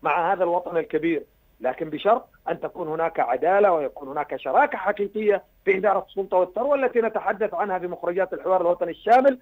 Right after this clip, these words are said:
ويعلم جيدًا أنه ما حدث الانقلاب وما ي-، ي-، يعني يسوق له الحوثي إلا من أجل استحواذ حقيقي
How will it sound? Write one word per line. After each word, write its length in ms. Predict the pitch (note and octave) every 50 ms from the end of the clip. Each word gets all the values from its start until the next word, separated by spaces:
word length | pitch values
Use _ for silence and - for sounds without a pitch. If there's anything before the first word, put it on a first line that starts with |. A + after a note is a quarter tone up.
| _ _ -
ويعلم 400 | G#3 C4 D4+ C4 B3+ D4+ C#4+ B3+
جيدًا 400 | B3 C4 B3 A#3 G3+ E3+ D3+ A#2+ - _ _ _ _ - -
أنه 240 | G3+ A3 A3+ G#3+ A3
ما 140 | G#3+ A#3 C#4
حدث 320 | - A#3+ C#4 C4+ B3 B3
الانقلاب 540 | B3 A#3 G#3 A3 G#3 G#3+ G#3+ G#3 G3 E3 - - _ _ _ _ _ -
وما 460 | - G3+ C4+ D4+ D#4+ D#4+ D#4 D4 C#4 - _ _ _ -
ي-، 320 | - F#3 F#3+ A3+ - G#3+
ي-، 240 | G3+ G3 F3+ F3 E3+
يعني 380 | F3+ F#3 D3+ D#3 G3 F#3+ F#3 F3+
يسوق 480 | F3+ F3 - C#4 D#4+ D4 C4 B3+ -
له 160 | A#3+ A3+ G3+ A3
الحوثي 520 | - - A#3 C4+ C#4+ B3+ C#4 D4 D4 - _ _ _ -
إلا 280 | A3+ B3 A#3+ A3 G#3+ G3
من 160 | F#3 F3+ F3+
أجل 260 | F3 A3+ A3 G#3+ G3+
استحواذ 520 | F#3+ - - - - - - G#3 G#3+ G#3 G3+
حقيقي 640 | - - F3+ - - D4 D#4+ D4 - A3 F3 B2+